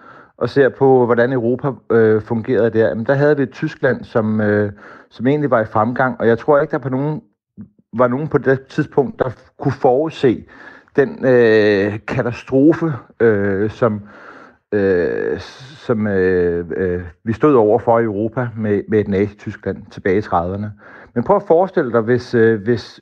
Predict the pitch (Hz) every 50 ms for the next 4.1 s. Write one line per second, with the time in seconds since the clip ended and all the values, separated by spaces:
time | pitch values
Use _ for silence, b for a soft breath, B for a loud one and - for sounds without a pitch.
0 | _ _ - - - 151 170 165 160 170 147 131 117 113 107 101 123 131 127 -
1 | _ - - - - _ - - 127 123 123 - _ - 120 110 107 104 104 104
2 | 104 104 101 101 98 98 98 - - 110 110 - _ _ - 113 117 120 120 -
3 | 151 135 123 113 107 - - 120 104 101 110 117 107 104 120 - - 107 98 -
4 | - 98